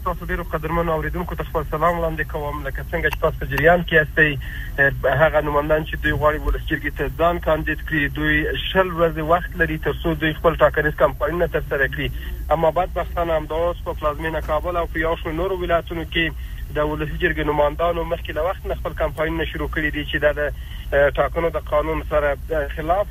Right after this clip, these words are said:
کار دی. د ټاکنو خپلواک کمیسیون، رسنیو کمیسیون ته دنده سپارلې ده تر څو څومره ژر چې کېږي باید د دغه مخکې له وخته کمپاینونو مخنیوی وکړي. په لومړي سر کې به موږ،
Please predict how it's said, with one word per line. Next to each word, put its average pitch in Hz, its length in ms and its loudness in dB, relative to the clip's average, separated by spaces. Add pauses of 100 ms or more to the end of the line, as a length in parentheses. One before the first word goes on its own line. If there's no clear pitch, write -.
کار 180 160 0
دی. 175 180 -2 (180)
د 156 160 -2
ټاکنو 160 280 -2
خپلواک 175 380 0
کمیسیون، 170 480 -2 (360)
رسنیو 165 360 0
کمیسیون 170 480 0
ته 170 80 0
دنده 160 280 0
سپارلې 156 480 0
ده 147 80 2
تر 143 180 -4 (100)
څو 151 200 -4
څومره 170 240 -2
ژر 170 80 -2
چې - 240 -6
کېږي 170 180 -4
باید 160 260 6 (340)
د 156 80 -2
دغه 160 400 4 (360)
مخکې 165 220 -6
له 151 120 -6
وخته 185 340 -6
کمپاینونو 165 600 -2
مخنیوی 160 500 -4
وکړي. 190 360 -4
په 185 60 -6
لومړي 170 280 -4
سر 180 120 0
کې - 100 -8
به 175 100 -4
موږ، 175 180 -2